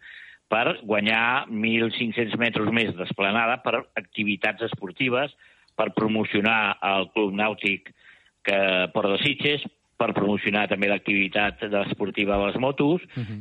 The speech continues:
Speaker 1: i per promocionar l'escola de vela adaptada, que
Speaker 2: Mhm.
Speaker 1: és una, la pri-, és la primera escola de vela que va tenir el país,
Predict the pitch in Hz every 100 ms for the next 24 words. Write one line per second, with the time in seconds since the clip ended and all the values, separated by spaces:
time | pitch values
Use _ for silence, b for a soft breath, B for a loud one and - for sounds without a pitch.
0 | 127 117 123 135 147 127 123 117 110 104
1 | 107 139 131 110 - 117 110 120 120 110
2 | 107 117 131 127 104 87 120 117 87 69
3 | _ _ - 120 90 98 - 107 98 92
4 | 90 87 98 90 95 101 - B B B
5 | B 101 120 117 117 131 120 - 135 127
6 | 120 131 131 117 117 113 113 117 113 104
7 | 113 131